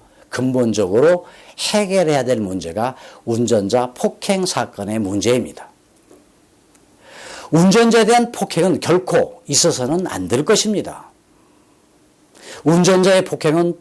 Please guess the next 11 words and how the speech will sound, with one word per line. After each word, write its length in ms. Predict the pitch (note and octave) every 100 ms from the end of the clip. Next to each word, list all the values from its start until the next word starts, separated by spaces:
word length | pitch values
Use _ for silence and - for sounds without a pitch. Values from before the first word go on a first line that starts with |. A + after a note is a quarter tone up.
| -
또 120 | C4
다른 360 | B3+ G3+ A2 D#2+
제이, 680 | - A#2+ C#3+ F#3+ G3+ G3 -
제삼의 800 | - G#3 - - G#3+ G3+ G3 F#3+ - _ _
사고로 580 | - - A#2+ A2+ B2 B2
이어져서 540 | F#3 F#3+ A#2 G#2+ -
결국 500 | - D#3 D#3 D3 A3 - - - -
대형 460 | B2 B2 A#2+ A2
사고를 520 | G2 F#2 D#2+ G2+ E3
부르게 320 | E3 B2 B2+ F3+
됩니다. 400 | - - -